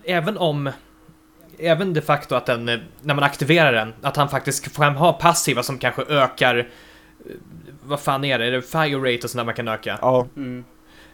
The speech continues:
Speaker 1: Eh, vad nu det ska tjäna till när man står inne i en bubbla. Eh, nej, den håller i sig när man kliver ut ur den några sekunder också, ja.
Speaker 2: Ja.
Speaker 1: Eh, men fortfarande, han sak-, då saknar man en offensiv, brutal skill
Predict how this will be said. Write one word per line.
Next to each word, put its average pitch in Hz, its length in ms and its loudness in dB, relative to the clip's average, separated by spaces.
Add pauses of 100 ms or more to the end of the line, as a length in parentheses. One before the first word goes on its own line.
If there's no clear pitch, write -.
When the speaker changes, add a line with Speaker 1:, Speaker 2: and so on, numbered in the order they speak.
(160)
Speaker 1:
Eh, 139 200 -6 (160)
vad 143 200 -2
nu 131 100 0
det 139 140 4
ska 135 160 0
tjäna 117 260 0
till 120 160 -4
när 117 60 -4
man 120 80 -4
står 123 160 -2
inne 113 120 -2
i - 20 -4
en 110 80 -6
bubbla. 127 420 -2 (460)
Eh, 107 180 -2 (1500)
nej, 131 120 0
den 185 120 2
håller 220 220 2
i 285 140 -2
sig 170 100 -8
när 151 40 -4
man 151 80 -4
kliver 175 220 -2
ut 233 240 -8
ur 131 40 -8
den 110 100 -10
några 110 120 -12
sekunder 110 340 -12
också, 104 200 -14
ja. 117 340 -2 (200)
Speaker 2:
Ja. 143 80 -8
Speaker 1:
Eh, 143 260 -4 (580)
men 185 360 -2
fortfarande, 190 520 -2
han 160 140 0
sak-, 160 400 -2
då 160 80 0
saknar 160 480 -4
man 165 160 -2
en 139 240 -6
offensiv, 139 920 -4
brutal 135 420 -6
skill 117 400 -4